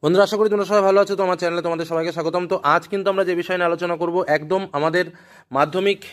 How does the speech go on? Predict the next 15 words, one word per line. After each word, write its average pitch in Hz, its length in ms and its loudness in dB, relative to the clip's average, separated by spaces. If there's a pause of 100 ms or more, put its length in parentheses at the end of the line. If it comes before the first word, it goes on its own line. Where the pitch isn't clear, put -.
(160)
অঙ্ক 175 320 2
থেকে 165 260 -2
পঞ্চাশটি 185 720 -2
এমসিকিউ 165 480 -2
প্রশ্ন। 120 360 -4
আমরা 147 240 -2
জানি 180 220 0
যে 175 120 0
আমাদের, 165 280 0 (420)
আহ, 147 180 4
ছটি 170 360 0
এমসিকিউ 170 400 -2
প্রশ্ন 170 320 -4
পরীক্ষাতে 160 460 -2
আসে। 160 280 0